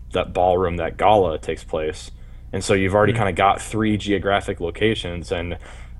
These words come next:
Speaker 1: Uncharted games have typically maxed out at, like, four, maybe five geographic locations. So part of me is like, "Oh, are we seeing kind of all the acts of the story?" I just really hope that this is the last hurrah, and so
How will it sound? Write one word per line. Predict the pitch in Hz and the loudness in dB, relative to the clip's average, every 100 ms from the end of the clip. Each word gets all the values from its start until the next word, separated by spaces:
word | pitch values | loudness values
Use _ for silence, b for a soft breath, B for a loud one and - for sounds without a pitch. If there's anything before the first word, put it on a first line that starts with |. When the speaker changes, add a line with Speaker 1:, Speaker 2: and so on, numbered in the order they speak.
| - | -4
Speaker 1:
Uncharted | 101 - 123 131 110 98 | -2 4 6 6 4 0
games | - 107 104 101 | 0 2 2 0
have | 101 95 - | -2 -2 -4
typically | - 127 120 110 104 98 | 0 2 2 2 2 2
maxed | 95 90 95 98 - | -2 -2 0 0 2
out | 95 101 | 2 4
at, | 90 | 2
like, | 87 80 | -2 -6
four, | - - - 92 104 101 | -10 -8 0 4 6 4
maybe | 92 95 95 98 98 | 0 0 2 2 0
five | - 90 101 139 147 - | -2 2 4 4 2 -4
geographic | - 143 147 147 147 | -6 2 2 4 2
locations. | 143 151 156 - 160 - B B B B | 2 2 0 -4 -8 -8 B B B B
So | - 123 101 | 2 4 6
part | 123 120 | 6 4
of | |
me | 107 | 2
is | 98 | 0
like, | 98 | 2
"Oh, | |
are | 123 120 | 4 4
we | 107 | 2
seeing | 101 - 104 135 131 | -2 -4 -2 0 0
kind | 123 117 110 | 2 2 2
of | 92 87 B B B B - | -2 -6 B B B B 0
all | 104 | 2
the | 98 | 4
acts | 87 101 - | 4 4 2
of | 95 | -4
the | |
story?" | 87 - 104 110 113 | -6 0 2 6 6
I | 147 | 4
just | - | 4
really | 175 143 | 4 6
hope | 110 104 - | 4 0 0
that | 95 85 - - | -2 -2 -6 -12
this | - - | -8 -2
is | 127 | 2
the | 117 | 4
last | 101 87 - | 2 0 -4
hurrah, | 104 90 90 87 92 107 | -4 -2 0 -2 -4 -8
and | 101 | -8
so | - 90 85 | -2 0 0